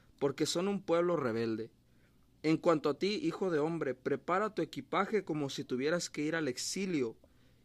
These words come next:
y parte en pleno día a la vista de ellos. Emigrarás del lugar donde te encuentras hacia otro lugar a la vista de ellos. Tal vez así comprendan que son un pueblo rebelde.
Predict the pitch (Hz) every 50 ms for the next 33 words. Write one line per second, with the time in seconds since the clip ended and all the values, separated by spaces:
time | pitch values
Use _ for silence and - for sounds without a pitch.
0 | _ - - 135 135 - - 160 175 190 196 - - 220 220 - - 151 143 -
1 | - 147 160 165 185 175 156 143 151 156 147 127 107 - - 123 120 120 117 123
2 | 131 135 - - 147 139 123 120 117 123 127 135 120 117 110 113 - - - _
3 | _ _ _ _ _ - 135 147 160 165 156 160 165 156 151 156 180 214 220 202
4 | 180 180 214 196 185 160 156 175 185 196 202 196 190 185 180 - 160 147 135 -
5 | 160 170 208 208 - 190 175 165 - - - 143 139 - - 131 123 127 147 175
6 | 180 - 180 165 143 127 113 127 143 151 143 - - - - 120 120 120 117 120
7 | 127 135 - - - 151 147 135 127 - - - 120 131 139 131 123 117 113 113
8 | - - - _ _ _ - - - - - - - 143 170 190 214 226 208 -
9 | 208 180 - - 214 196 - 226 208 190 180 - 165 175 202 226 208 175 165 165
10 | 165 - - 139 135 - 156 165 180 175 175 - 151 156 160 160 147 135 120 113
11 | 123 135 131 123 110 113